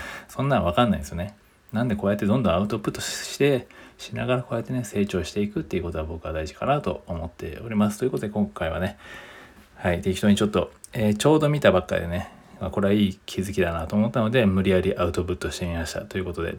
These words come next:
ちょっといまいちまとまってなくて、「何言ってんだこいつ」みたいな、<laughs> なったかもしんないですけど、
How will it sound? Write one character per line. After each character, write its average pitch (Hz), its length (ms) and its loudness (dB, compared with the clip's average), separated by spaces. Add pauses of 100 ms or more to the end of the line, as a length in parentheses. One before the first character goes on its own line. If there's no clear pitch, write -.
ち - 60 -8
ょ 107 60 2
っ - 20 -4
と 92 60 0
い 92 80 2
ま 101 100 6
い 98 60 2
ち - 80 -6
ま 85 100 0
と 95 100 -2
ま 98 140 -2
っ 95 60 -8
て - 140 -8
な 98 120 2
く - 80 -8
て、 104 80 -2
「何 95 140 2
言 90 80 2
っ 82 40 -6
て 87 100 -6
ん - 20 -4
だ 80 80 -2
こ 87 100 -4
い 85 60 -2
つ」 - 100 -4
み 82 80 -6
た - 80 -2
い - 20 -2
な、 - 600 6 (480)
<laughs> - 0 -
な 120 120 6
っ - 20 -2
た 90 100 0
か 90 100 0
も 85 100 -2
し - 120 0
ん 127 60 0
な 131 80 0
い 127 80 2
で 120 80 0
す - 80 -10
け 139 100 0
ど、 147 180 2